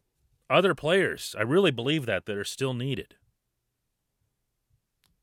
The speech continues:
You saw that the Penguins also did retain the rights to five restricted free agents.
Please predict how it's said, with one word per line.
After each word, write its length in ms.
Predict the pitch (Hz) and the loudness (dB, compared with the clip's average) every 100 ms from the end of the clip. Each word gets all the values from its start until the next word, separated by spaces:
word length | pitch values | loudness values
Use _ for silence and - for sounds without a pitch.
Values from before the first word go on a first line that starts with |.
| _ 117 | _ -10
You 140 | 117 | -8
saw 300 | - 143 131 | -2 2 2
that 160 | 120 - | 0 -6
the 120 | 104 | -8
Penguins 420 | 127 127 123 107 | -6 -8 -8 -4
also 340 | 113 117 113 | -4 -4 -6
did 240 | 101 120 107 | -4 -4 -4
retain 400 | 107 - 110 107 | -8 -6 -6 -4
the 100 | 98 | -4
rights 280 | 104 107 - | -4 -4 -10
to 100 | 98 | -10
five 420 | 107 104 104 101 | -4 -2 -2 -4
restricted 540 | 92 - 107 107 87 | -10 -10 -10 -10 -14
free 260 | - 101 98 | -12 -8 -6
agents. 500 | 98 101 101 - | -6 -8 -10 -12